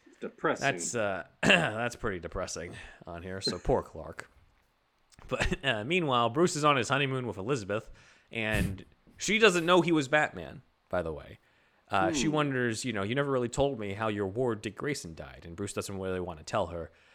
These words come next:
Speaker 2: He's not ready yet, but he knows at some point he will. So <clears throat> he gets ready for that night. He's shaving. And as he's starting to talk to Elizabeth,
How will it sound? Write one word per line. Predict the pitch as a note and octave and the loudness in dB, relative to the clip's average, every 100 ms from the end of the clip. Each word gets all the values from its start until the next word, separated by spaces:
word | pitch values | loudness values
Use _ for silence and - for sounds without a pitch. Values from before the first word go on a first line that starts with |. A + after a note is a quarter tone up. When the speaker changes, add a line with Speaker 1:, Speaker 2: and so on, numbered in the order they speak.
| _ | _
Speaker 2:
He's | - | -4
not | C#3 G2 | -2 0
ready | A#2+ G#2 | 0 0
yet, | E2+ D2+ - | -2 -8 -8
but | F2+ | -8
he | F2+ | -4
knows | F2+ F2 | -6 -6
at | |
some | - F2+ | -10 -10
point | F#2 C2 | -10 -10
he | E2+ | -10
will. | F2+ E2 E2+ | -6 -6 -8
So | - F2+ E2+ - _ _ | -8 -6 -6 -10 _ _
<clears throat> | _ _ - | _ _ 4
he | G3+ D3+ B2 | 4 4 -2
gets | A2 - | -4 0
ready | A#2+ A#2 | 0 0
for | A2+ | -2
that | F2+ G2+ | -4 0
night. | C3+ - | 0 0
He's | G#2+ - | -4 -2
shaving. | D3 C#3 C3+ B2+ B2 - _ _ | 4 6 6 2 -2 -10 _ _
And | - G#2+ | -4 -2
as | A2 | -2
he's | G2+ | 0
starting | D3+ C3+ | 2 2
to | A2 | 4
talk | C3 B2 | 2 2
to | G2 F2 | -6 -4
Elizabeth, | B2 D#3+ G#2 F2 - | 0 2 0 -6 -8